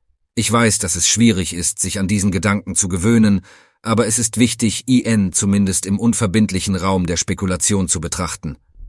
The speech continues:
Um Fanons Metapher zu erweitern, der Unterdrückte, der Kolonisierte, der K-Z-Häftling, vielleicht auch der lateinamerikanische Lohnsklave, muss die Füße des Unterdrückers sehen können, um ein Mensch zu werden.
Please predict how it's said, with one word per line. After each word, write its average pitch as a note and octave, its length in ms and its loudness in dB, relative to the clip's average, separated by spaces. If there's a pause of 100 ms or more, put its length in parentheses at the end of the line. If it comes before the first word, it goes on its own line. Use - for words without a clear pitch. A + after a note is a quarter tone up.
(480)
Um A2 160 4
Fanons B2 460 4
Metapher A2 420 0
zu - 120 0
erweitern, F#2 640 -2 (460)
der F#2+ 120 -4
Unterdrückte, G2 720 0 (320)
der A2 80 0
Kolonisierte, G#2+ 800 2
der F2 100 -2
K-Z-Häftling, F#2 840 -2 (480)
vielleicht B2+ 400 2
auch G2+ 120 -4
der G#2 140 -2
lateinamerikanische G2 1080 -2
Lohnsklave, F2+ 800 -2 (340)
muss A2+ 200 2
die A#2+ 140 0
Füße B2 340 2
des F2+ 160 -2
Unterdrückers F2+ 600 -2
sehen F#2+ 260 0
können, F2 320 -2
um F2 140 -6
ein F2 120 -2
Mensch A2 280 2
zu F2 180 -4
werden. C#2+ 320 -8